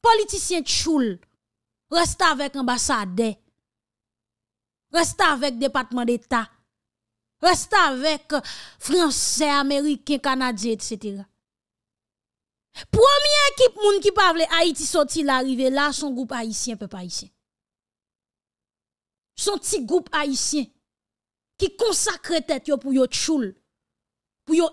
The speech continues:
esclave. Même si yo gen six cents doctorats,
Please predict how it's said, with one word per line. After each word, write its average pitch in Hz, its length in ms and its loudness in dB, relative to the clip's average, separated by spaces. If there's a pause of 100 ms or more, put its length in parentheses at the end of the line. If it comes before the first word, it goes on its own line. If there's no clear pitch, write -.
esclave. 240 800 -4 (1600)
Même 359 100 2 (200)
si - 160 -4
yo 440 280 2
gen 392 220 -4
six - 340 -4
cents 330 260 -2
doctorats, 254 640 -4